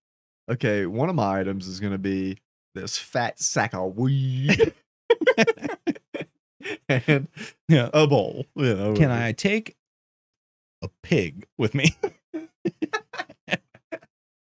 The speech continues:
Speaker 1: I'm taking,
Speaker 2: Just right off the
Speaker 1: uh,
Speaker 2: bat.
Speaker 1: couple chickens.
Speaker 2: You know, like, but yeah. Oh, that'd be the bet-, that'd be better.
Speaker 1: Just laying eggs.
Speaker 2: Just laying eggs.
Speaker 1: Oh,
Speaker 2: Just
Speaker 1: yeah.
Speaker 2: every day just eating eggs and
Speaker 1: Oh, it's, yeah.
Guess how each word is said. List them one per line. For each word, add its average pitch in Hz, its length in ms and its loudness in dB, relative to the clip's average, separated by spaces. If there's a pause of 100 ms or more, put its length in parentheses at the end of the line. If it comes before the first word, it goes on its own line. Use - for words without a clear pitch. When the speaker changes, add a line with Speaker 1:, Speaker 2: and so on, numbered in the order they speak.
Speaker 1:
I'm 135 180 2
taking, 143 460 4
Speaker 2:
Just 123 120 4
right 147 100 8
off 147 120 8
the 147 100 4
Speaker 1:
uh, - 20 4
Speaker 2:
bat. 107 280 2 (460)
Speaker 1:
couple 127 220 4
chickens. 147 440 -2
Speaker 2:
You 139 60 2
know, 123 80 2
like, 110 260 2
but 147 200 0
yeah. 165 320 6 (160)
Oh, 165 340 6
that'd 208 140 8
be 170 60 10
the 127 100 8
bet-, 143 220 8
that'd 202 140 6
be 160 60 4
better. 123 340 2
Speaker 1:
Just 135 200 2
laying 107 260 2
eggs. 104 340 0
Speaker 2:
Just 131 160 6
laying 127 300 4
eggs. 123 420 2
Speaker 1:
Oh, 107 140 4
Speaker 2:
Just 104 120 6
Speaker 1:
yeah. 107 220 2 (320)
Speaker 2:
every 107 240 4
day 101 220 4
just 98 200 -2
eating 76 200 -6
eggs 90 400 -2
and 90 200 -6 (260)
Speaker 1:
Oh, 104 300 4
it's, 98 100 -4
yeah. 98 320 0